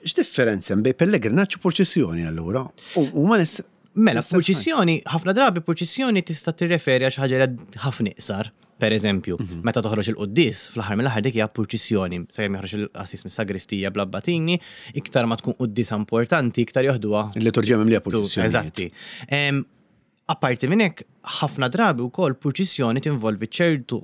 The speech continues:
Speaker 2: organizzazzjoni, em, u, u ħafna drabi wkoll proċessjoni fil-kuntest tal-festa qed nitkellem, em, tinvolvi wkoll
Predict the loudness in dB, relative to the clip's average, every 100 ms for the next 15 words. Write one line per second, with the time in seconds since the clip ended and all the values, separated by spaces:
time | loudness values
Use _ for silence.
0 | 0 0 0 0 -2 -4 -4 -2 0 2
1 | 4 4 2 0 -12 -20 -20 -4 0 2
2 | 2 4 4 4 2 0 0 _ -20 -20
3 | _ 0 2 0 0 2 2 2 2 2
4 | 2 0 -2 -4 -4 0 0 2 0 -4
5 | -2 -2 0 -2 -4 -14 _ -8 -8 -4
6 | -4 -2 -2 -2 -4 -6 -4 -2 0 -2
7 | -4 -14 -14 -4 0 0 -2 0 0 2
8 | 0 -2 0 0 0